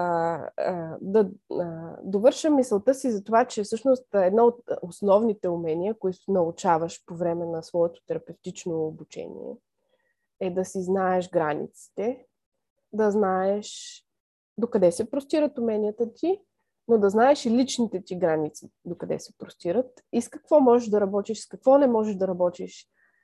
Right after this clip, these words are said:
А, когато го работиш с клиентите си, какво можеш да им кажеш за себе си, какво не. Отговорът е почти нищо. А, а,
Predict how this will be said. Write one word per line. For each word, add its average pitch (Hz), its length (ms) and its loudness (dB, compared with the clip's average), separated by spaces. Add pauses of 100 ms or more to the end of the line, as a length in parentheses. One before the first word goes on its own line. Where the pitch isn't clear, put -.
(300)
А, 180 520 -2 (120)
когато 247 480 4
го 220 340 0
работиш 214 360 2
с - 160 -10
клиентите 185 460 -4
си, 185 400 -6 (240)
какво 226 260 2
можеш 226 260 4
да 196 80 2
им 202 100 -2
кажеш 196 280 0
за 202 100 -6
себе 190 260 -6
си, - 160 -18
какво 175 340 0
не. 160 360 0 (120)
Отговорът 170 500 -4
е - 40 -20
почти - 380 -20
нищо. 143 340 -14 (680)
А, 180 440 -2 (1400)
а, - 220 -6